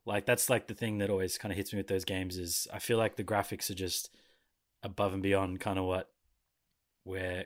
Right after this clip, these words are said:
kind of used to, I guess. Like, I feel like they've just always been super, super nice and detailed and spicy. So, yeah, no, I'm happy that they're bringing out a new one. It's not, like, a remastered thing. They're not just, like, fishing for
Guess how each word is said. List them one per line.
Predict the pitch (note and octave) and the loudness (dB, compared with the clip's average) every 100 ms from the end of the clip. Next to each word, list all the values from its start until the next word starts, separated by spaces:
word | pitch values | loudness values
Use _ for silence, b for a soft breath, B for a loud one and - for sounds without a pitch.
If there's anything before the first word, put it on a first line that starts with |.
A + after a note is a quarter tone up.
| - | -10
kind | - F#2+ | -10 -6
of | F2+ | -4
used | F#2 - | -2 -2
to, | F2+ | -4
I | F2 | -6
guess. | E2+ - F#2+ | -6 -6 -6
Like, | F#2 | -6
I | |
feel | - G2 | -6 -6
like | F2+ | -4
they've | G2+ G2 G2 | -4 -4 -2
just | F#2 | 0
always | G2+ F#2+ F#2 | 0 0 -2
been | F#2 | -4
super, | - G2 - | -4 -6 -6
super | F#2+ E2+ | -8 -6
nice | F#2 F2+ F2+ - | -6 -6 -6 -8
and | F2+ - B B B B - | -10 -14 B B B B -8
detailed | F#2 - F2+ F2 E2+ | -6 -4 -4 -4 -6
and | F2 F2 - _ _ - | -8 -10 -16 _ _ -14
spicy. | - F2 - E2 D#2 | -6 -6 -6 -8 -10
So, | - F#2+ F#2 F#2+ _ _ _ _ - | -6 -4 -4 -6 _ _ _ _ 0
yeah, | F3 G3 | 4 6
no, | G3+ | 4
I'm | A#2 G2+ | 0 -4
happy | A#2+ A#2+ G#2 | 0 2 2
that | - | 2
they're | G2+ | 0
bringing | G2 G2 | 2 2
out | F#2+ F#2+ - | 4 2 0
a | G#2+ | -2
new | G2+ G#2+ | 2 4
one. | A2+ C3+ | 4 2
It's | - | -4
not, | G2+ | -6
like, | F2 | -6
a | F#2 | -4
remastered | F#2+ F#2+ G2+ - G2+ | -2 0 -2 -2 -4
thing. | G#2 A2 | -4 -2
They're | F#2+ | -2
not | F2+ | -4
just, | F#2+ - | -4 -2
like, | F#2 F2 - B B B B B - - | -2 -6 -12 B B B B B -20 -8
fishing | G#2+ - G2+ G2+ | -2 -2 -2 -4
for | F#2+ G2 F#2+ | -4 -4 -4